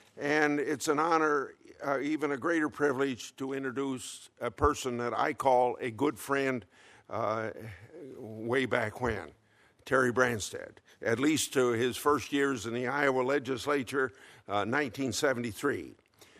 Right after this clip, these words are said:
As many of you know, Governor Branstad is the longest-serving governor in U S history.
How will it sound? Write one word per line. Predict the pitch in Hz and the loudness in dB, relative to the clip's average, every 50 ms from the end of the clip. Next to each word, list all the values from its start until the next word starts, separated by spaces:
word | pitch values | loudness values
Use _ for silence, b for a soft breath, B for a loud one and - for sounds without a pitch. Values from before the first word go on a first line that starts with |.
| B B | B B
As | 110 120 127 104 127 | 0 0 0 4 6
many | 165 185 190 190 175 | 6 6 8 8 6
of | 165 147 | 4 6
you | 156 170 170 | 6 6 8
know, | 165 170 180 180 175 156 | 8 6 6 4 2 2
Governor | - 156 156 151 156 156 151 | 2 0 0 0 0 -2 -2
Branstad | 135 156 160 165 165 139 - - 156 151 151 143 | 0 0 0 0 0 0 0 0 2 2 2 0
is | 147 139 131 101 - | -2 -2 -4 -4 -4
the | 127 | -2
longest-serving | 123 139 160 170 165 151 165 156 - - - 165 156 156 139 151 139 120 | 2 4 6 6 6 4 2 0 0 0 2 2 2 2 2 -2 -4 0
governor | 104 143 151 139 139 139 139 139 131 131 | 2 2 4 4 2 -2 -2 -2 -2 -4
in | 131 131 | -2 0
U | 139 151 147 | 2 2 4
S | 135 127 - - | 4 2 0 -2
history. | 123 135 120 - - - - - - | -4 -6 -6 -8 -10 -14 -16 -16 -16